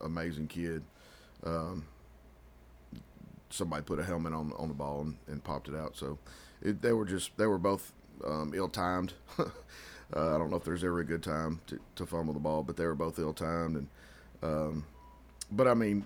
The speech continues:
you know, we should have been in that situation anyway. We should have taken care of business a little bit and better in the first qu-, or first half. And, um, like I said, ultimately that comes down to me, and we've gotta get some things fixed, and it's gonna be a long weekend.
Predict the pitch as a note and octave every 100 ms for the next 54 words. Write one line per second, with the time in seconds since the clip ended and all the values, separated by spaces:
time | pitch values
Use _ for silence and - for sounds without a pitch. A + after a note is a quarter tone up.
0 | G2 G#2+ F#2 G2 G#2+ - F2+ D#2+ E2+ E2
1 | E2+ - D#2 E2 D#2+ D#2 D#2 D#2+ D#2+ D#2+
2 | E2+ - E2 D#2 - D#2+ E2+ E2+ D#2+ -
3 | - - - - F#2+ F2 D#2 D2+ D#2 C#2+
4 | E2 E2 E2 E2+ - D#2 - D2 F2 E2
5 | D#2+ D2+ E2+ D#2+ - E2 - E2 - E2
6 | - E2 E2+ E2+ D2+ - - - - -
7 | - - B1+ C#2 E2+ D2 E2 - - C#2+
8 | - D#2 D#2+ D#2 - D#2+ D#2 D2+ - D#2
9 | D2 D#2 D#2 D2+ E2 E2+ E2 F2 D#2 F2
10 | E2+ F2+ - - E2 D#2+ - D#2+ D#2 -
11 | D#2 D#2+ - F2 E2 D#2 E2+ D#2+ E2+ C2+